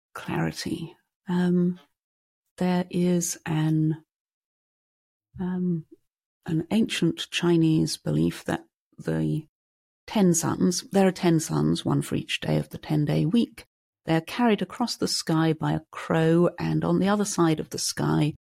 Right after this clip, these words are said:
the crow perches in the tree at the end of the world, and the suns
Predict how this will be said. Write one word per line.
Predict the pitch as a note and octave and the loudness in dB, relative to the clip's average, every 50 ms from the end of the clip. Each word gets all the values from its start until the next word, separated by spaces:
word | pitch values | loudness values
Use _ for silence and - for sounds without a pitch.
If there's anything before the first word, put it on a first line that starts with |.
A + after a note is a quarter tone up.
| _ _ _ _ _ _ _ _ _ _ | _ _ _ _ _ _ _ _ _ _
the | E3 | -6
crow | - - - - F#3+ F#3 F3+ F3 E3+ E3 | -6 -6 -4 -2 2 4 4 4 4 2
perches | E3 - F3 D#3+ D#3 - - - D#3 D3+ D3 D3 | 0 0 0 0 0 -2 -4 -4 -4 -4 -2 0
in | D3 D3 D3 C#3+ C#3+ C#3 C#3 - - - | 0 2 2 2 2 0 0 -4 -8 -6
the | D#3 D3 D3 D3 D3 - | -4 -2 -2 -2 -4 -6
tree | - - - - E3 D#3+ D#3 D#3 D#3 D#3+ D#3+ - - | -10 -8 -2 0 2 2 4 4 2 2 0 -4 -10
at | E3+ - - _ | -12 -12 -10 _
the | - D#3+ | -4 -2
end | D3+ | -2
of | D3 - | -2 -2
the | D3 | -4
world, | D3+ D3 D3 D3 D3 D3+ D3+ D3+ C#3+ - _ _ _ _ _ _ _ _ | -2 -2 0 0 2 2 0 0 -2 -4 _ _ _ _ _ _ _ _
and | E3 F3 E3+ | 2 2 2
the | E3 | 2
suns | - - - - D4 B3 G#3+ G3+ G3+ G3+ F#3+ F#3 | 0 -2 2 4 4 6 6 6 6 6 4 2